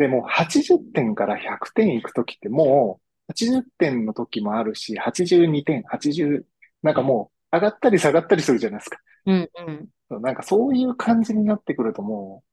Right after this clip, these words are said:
Speaker 1: その、き-、だからなんかクリエイターの人とかって八十点を百点にするじゃないですか。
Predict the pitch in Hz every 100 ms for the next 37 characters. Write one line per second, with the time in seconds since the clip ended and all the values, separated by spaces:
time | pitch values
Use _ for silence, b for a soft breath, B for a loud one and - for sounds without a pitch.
0 | _ - 208 - 202 - _ _ _ _
1 | _ _ _ - - - 214 _ _ _
2 | _ 123 110 101 98 - 151 170 202 208
3 | 202 202 196 - 190 - - - - -
4 | 196 190 135 98 85 - - 139 98 -
5 | 110 104 - - -